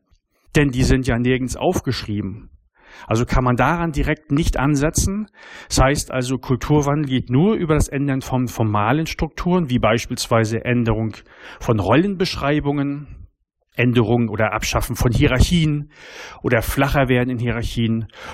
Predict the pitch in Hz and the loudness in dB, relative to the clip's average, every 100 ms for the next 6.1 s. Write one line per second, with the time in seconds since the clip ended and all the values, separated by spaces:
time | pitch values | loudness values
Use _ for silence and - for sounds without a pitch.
0 | - - 180 202 165 147 143 143 151 95 | -6 2 4 4 2 0 -2 -2 -4 -6
1 | - - - - _ _ _ _ - 196 | -8 -8 -8 -10 _ _ _ _ 0 2
2 | 254 220 - 170 175 175 160 - 143 127 | 2 -2 0 0 2 0 -4 -4 -4 -2
3 | 131 262 - - 156 120 104 - - - | -2 -4 -8 0 2 2 0 -10 -12 -12
4 | - - 131 123 - 117 131 123 120 113 | -6 0 2 2 0 0 2 2 2 0
5 | 107 - - - - - 139 120 123 - | -2 -2 -2 -4 -8 0 2 2 0 0
6 | - | -2